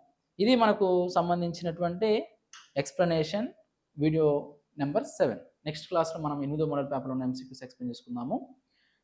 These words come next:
ఎవరైనా గ్రామీణ ప్రాంతంలో ఉన్న మిత్రులకి ఈ పుస్తకం కావాలి అనుకుంటే మీ డీటెయిల్ అడ్రస్ను కింద డిస్క్రిప్షన్లో నెంబర్ ఉంది, ఆ నెంబర్కి మీరు WhatsApp-లో కనుక మీ అడ్రస్ పంపిస్తే మీ ఇంటి వద్దకే పంపించడం జరుగుతుంది. ఫస్ట్ టైమ్ ఎవరైతే మన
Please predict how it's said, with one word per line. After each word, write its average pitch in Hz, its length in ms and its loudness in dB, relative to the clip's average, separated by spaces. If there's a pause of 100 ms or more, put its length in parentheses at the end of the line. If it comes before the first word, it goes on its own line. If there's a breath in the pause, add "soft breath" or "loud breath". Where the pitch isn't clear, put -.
ఎవరైనా 175 260 4
గ్రామీణ 156 280 2
ప్రాంతంలో 160 380 -2
ఉన్న 151 120 -2
మిత్రులకి 139 560 -4 (200)
ఈ - 20 -10 (100)
పుస్తకం 143 440 -12
కావాలి 127 280 -2
అనుకుంటే 131 420 -6 (500)
మీ 156 120 0
డీటెయిల్ 160 360 0
అడ్రస్ను 147 480 -4
కింద 170 180 -8 (100)
డిస్క్రిప్షన్లో 156 480 -8
నెంబర్ 139 280 -2
ఉంది, 147 220 -6 (540)
ఆ 143 60 2
నెంబర్కి 156 280 -2
మీరు 156 180 -2
WhatsApp-లో 147 460 -2
కనుక 143 240 -6
మీ 131 140 -4
అడ్రస్ 131 320 -4
పంపిస్తే 131 420 -8
మీ 170 180 -4
ఇంటి 156 120 -4
వద్దకే 147 280 -4
పంపించడం 127 520 -8
జరుగుతుంది. 127 460 -4 (480)
ఫస్ట్ 160 200 -2
టైమ్ 196 160 -2
ఎవరైతే 165 260 2
మన 151 120 -4